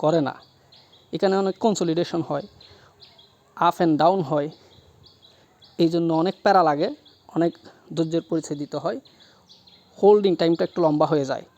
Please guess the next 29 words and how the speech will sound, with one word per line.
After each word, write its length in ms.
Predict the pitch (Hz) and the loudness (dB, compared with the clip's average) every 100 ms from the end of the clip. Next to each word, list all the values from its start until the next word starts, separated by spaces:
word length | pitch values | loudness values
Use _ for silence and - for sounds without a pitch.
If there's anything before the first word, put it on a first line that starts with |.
| 170 | -8
দেখা 160 | 160 165 | -4 -4
যাচ্ছে 180 | 170 160 | -2 -2
এখন 140 | - 190 | -4 -6
থেকে 120 | 185 180 | -6 -4
সন্ধ্যা 200 | 190 165 | -2 -2
পর্যন্ত 220 | 160 208 196 | -4 -4 -4
অপেক্ষা 220 | 170 - 185 | -4 -4 -6
করতে 160 | - 165 | -6 -4
হতে 140 | 214 220 - | -2 -2 -4
পারে, 140 | - - _ - _ - _ - - _ - | -6 -14 _ -20 _ -20 _ -20 -20 _ -2
কারণ 140 | 208 202 | 0 0
এটা 80 | 202 | 0
আবার 120 | 190 208 | 0 -2
নিচে 160 | 208 214 | -2 -2
আসবে, 180 | 170 185 202 - 180 | -4 -6 -12 -6 0
আবার 140 | 180 170 | 0 2
উপরে 160 | 170 156 | 0 0
যাবে, 120 | 156 165 | 0 0
অনেক 100 | 170 - | -2 -4
কাহিনী। 260 | 139 - - - - _ _ - _ - - _ | -4 -8 -12 -20 -20 _ _ -20 _ -20 -20 _
So 60 | - 147 | -10 -2
যারা 140 | 151 - | -2 0
সেশন 260 | 147 139 208 202 | -2 -2 -4 -2
ট্রেডার 220 | 190 196 - | -2 -2 -2
করেন 160 | 220 269 _ - | -4 -4 _ -6
ওয়েট 140 | 170 202 | -2 -2
করতে 200 | 208 - - | -4 -4 -2
পারেন 180 | 160 202 226 _ _ - - | -2 -2 -6 _ _ -20 -4
সন্ধ্যা 260 | 160 147 | 0 0